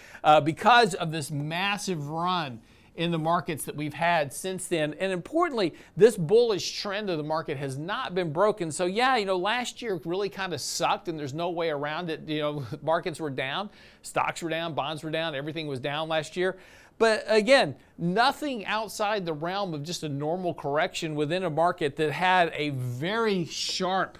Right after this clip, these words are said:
linear advance because of all that fiscal stimulus that we put in the markets. You know, five trillion dollars worth of liquidity. Think about that for a moment. And, and, and this whole advance here, I want you to, I want you to contemplate this for just a second.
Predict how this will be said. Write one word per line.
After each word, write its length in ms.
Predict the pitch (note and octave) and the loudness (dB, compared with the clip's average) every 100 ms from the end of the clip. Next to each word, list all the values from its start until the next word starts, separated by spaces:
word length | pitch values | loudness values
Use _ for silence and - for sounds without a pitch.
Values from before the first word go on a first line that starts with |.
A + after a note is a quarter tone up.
| - | -18
linear 500 | - C3 F3 F#3+ F3+ | -8 -4 -2 0 -2
advance 640 | D#3+ C3 D3 F3 D#3+ A#2+ - - - - | -2 -2 -4 -4 -4 -6 -16 -18 -20 -8
because 380 | D#3 C#3 F3 D#3 | -6 -2 -2 -2
of 100 | D3 | 0
all 240 | D#3 E3 D#3 | 2 2 2
that 300 | D3 C3+ - | 2 0 -4
fiscal 400 | F#3 F3 - C3 | -6 -6 -8 -10
stimulus 480 | - F#3+ F#3 C#3+ | -4 -2 -2 -4
that 100 | - | -6
we 100 | C#3+ | -6
put 160 | C#3 D#3 | -6 -6
in 100 | D3+ | -6
the 60 | C3 | -2
markets. 400 | D3 D#3 - - | -2 -2 -4 -8
You 60 | |
know, 60 | A2+ - | -8 -2
five 280 | F3+ F#3 | 0 0
trillion 400 | - F#3 F#3+ D#3+ | -4 -4 -2 -2
dollars 340 | D3 D#3 D#3+ C3+ | 0 2 0 -2
worth 140 | D3 | -6
of 120 | C3 | -6
liquidity. 500 | B2+ - F#3 F#3 C3+ B2 - | -8 -4 -2 -2 -2 -8 -6
Think 220 | G#3+ G#3+ | -6 -4
about 280 | F3 D3+ D3+ | 0 0 0
that 200 | D3 - | -6 -4
for 80 | |
a 20 | D3 | -2
moment. 320 | D#3 D#3 C#3 - - - - | -2 -2 -6 -10 -20 -20 -4
And, 160 | F3+ F#3 | 0 2
and, 260 | G3+ G3 - | 0 -2 0
and 180 | G3 | 0
this 160 | A3 C4 | 2 0
whole 420 | - A#3 B3+ B3 | 2 8 8 8
advance 460 | G#3+ F3 G3 F#3 - | 4 4 0 -2 -2
here, 360 | A3+ G#3 A#2+ C#3 | 2 2 0 -4
I 80 | |
want 240 | E3 G#3+ G#3+ | -4 -4 -4
you 160 | G#3 | -6
to, 100 | E3+ | -4
I 40 | E3+ | -4
want 240 | G3 G#3 | -6 -6
you 80 | A#3 | -6
to 80 | F3+ | -6
contemplate 760 | - A3 A#3 A3+ F3+ F#3+ D#3+ | -6 -6 -6 -4 -4 -2 -2
this 260 | - D3+ C#3+ | -2 -2 -2
for 120 | - | -6
just 260 | C#3 E3 D#3+ | -6 -6 -6
a 40 | |
second. 400 | B2 F3 D#3 C#3 | 0 0 0 -4